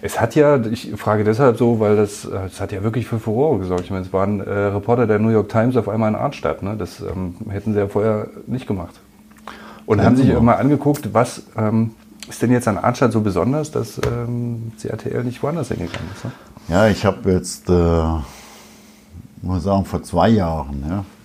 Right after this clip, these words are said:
Speaker 2: ziemlich genau zwei Jahren, äh, gab's eine offizielle Kommunikation von einem bekannten deutschen Unternehmen, dass eine Lithium-Ionen-Zellproduktion in Deutschland nicht möglich ist. War genau vor zwei Jahren.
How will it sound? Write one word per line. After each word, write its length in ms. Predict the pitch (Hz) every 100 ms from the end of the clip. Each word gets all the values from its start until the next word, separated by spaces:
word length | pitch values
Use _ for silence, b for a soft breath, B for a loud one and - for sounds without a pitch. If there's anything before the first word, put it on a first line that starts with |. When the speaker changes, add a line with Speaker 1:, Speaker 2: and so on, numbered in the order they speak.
| -
Speaker 2:
ziemlich 320 | - 131 143
genau 200 | - 214
zwei 240 | - 82 92
Jahren, 560 | 85 80 113 147 180 180 B B B B B B - - -
äh, 480 | 101 101 104 101 98 -
gab's 340 | 95 95 -
eine 120 | 92 90 90
offizielle 480 | 90 - - 95 104
Kommunikation 840 | 104 101 95 90 80 - 87 117
von 120 | 104
einem 120 | 87
bekannten 380 | 78 90 107 98
deutschen 400 | 85 85 139 104
Unternehmen, 680 | 90 90 80 78 82 110 113
dass 240 | 87 80 -
eine 100 | 80
Lithium-Ionen-Zellproduktion 1400 | 90 87 82 78 85 113 104 98 98 92 90 - 85 82
in 100 | 76
Deutschland 460 | 78 78 - 85
nicht 220 | 85 78 78
möglich 420 | 71 - 71 -
ist. 180 | - - - _ _ _ - - -
War 140 | 78
genau 240 | 78 76 82
vor 160 | -
zwei 240 | - 78 73
Jahren. 320 | 71 69